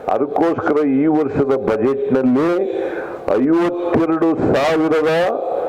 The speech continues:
ಒಂಬತ್ತು ಕೋಟಿ ರೂಪಾಯಿಗಳನ್ನ ಬಜೆಟ್ನಲ್ಲಿ ಇಟ್ಟಿದ್ದೇವೆ."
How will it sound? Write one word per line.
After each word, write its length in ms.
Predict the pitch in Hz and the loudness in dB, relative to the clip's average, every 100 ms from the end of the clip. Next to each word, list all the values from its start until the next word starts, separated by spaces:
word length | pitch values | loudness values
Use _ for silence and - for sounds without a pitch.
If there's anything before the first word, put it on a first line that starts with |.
| - - - - 113 | -6 -10 -8 -2 -2
ಒಂಬತ್ತು 600 | 143 156 170 170 170 160 156 160 - - | 0 0 0 -2 0 0 0 -6 -4 0
ಕೋಟಿ 460 | - 208 208 190 | 2 2 2 0
ರೂಪಾಯಿಗಳನ್ನ 680 | - 165 160 151 147 139 139 | 0 0 2 2 0 2 0
ಬಜೆಟ್ನಲ್ಲಿ 680 | - 117 131 127 127 117 143 | 0 0 0 0 -2 0 0
ಇಟ್ಟಿದ್ದೇವೆ." 1000 | - 113 87 98 92 85 110 113 92 | 0 -2 0 0 2 2 2 2 0